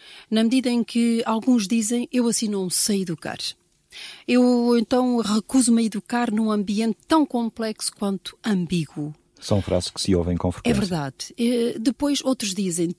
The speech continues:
Speaker 1: "Tudo o que eu aprendi até aqui não posso ensinar aos meus filhos porque está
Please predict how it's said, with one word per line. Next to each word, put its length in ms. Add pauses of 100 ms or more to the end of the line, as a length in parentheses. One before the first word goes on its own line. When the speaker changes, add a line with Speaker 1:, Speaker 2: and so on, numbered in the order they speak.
Speaker 1:
"Tudo 260
o 40
que 120
eu 80
aprendi 420
até 200
aqui 360
não 200
posso 340 (100)
ensinar 640
aos 160
meus 220
filhos 380 (100)
porque 240
está 320